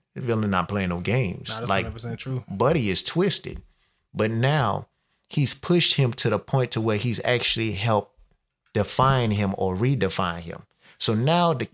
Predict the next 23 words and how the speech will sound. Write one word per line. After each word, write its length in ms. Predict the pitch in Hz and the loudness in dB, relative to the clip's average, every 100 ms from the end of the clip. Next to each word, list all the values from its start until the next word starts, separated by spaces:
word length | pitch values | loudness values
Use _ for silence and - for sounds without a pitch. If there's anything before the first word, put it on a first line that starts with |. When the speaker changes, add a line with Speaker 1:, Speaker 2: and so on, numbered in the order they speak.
| - | -4
Speaker 1:
the 80 | 110 | -2
hero 280 | 113 139 117 | 0 2 2
becomes 560 | 110 - 113 110 98 | 0 -4 0 0 0
more, 600 | 98 120 160 131 95 98 - _ _ _ _ _ _ _ _ _ - | 0 4 4 4 2 -2 -10 _ _ _ _ _ _ _ _ _ -4
becomes 400 | 123 143 131 113 | 0 2 2 4
more 200 | 123 120 | 4 4
believable 500 | 120 123 120 107 110 | 4 2 2 0 2
than 140 | 107 | 2
he's 160 | 110 98 | 2 2
ever 200 | 117 104 | 2 2
been, 340 | 85 90 85 - | -2 -4 -6 -6
simply 360 | - 123 107 107 | -2 -2 -2 -6
because 400 | 104 - 104 95 | -8 -4 -2 0
he 100 | 110 | 0
made 300 | 107 110 104 | 0 0 0
it 100 | 98 | 0
out 180 | 98 95 | 0 -2
of 140 | 92 | -4
this 220 | 101 95 - | -4 -4 -4
adverse 460 | 95 92 107 107 - | -10 -4 -2 -2 -2
situation 680 | - 120 - 98 104 - 101 | -2 -2 -2 -2 -2 -2 -2
in 80 | 95 | -4
which 260 | 98 - | -2 -2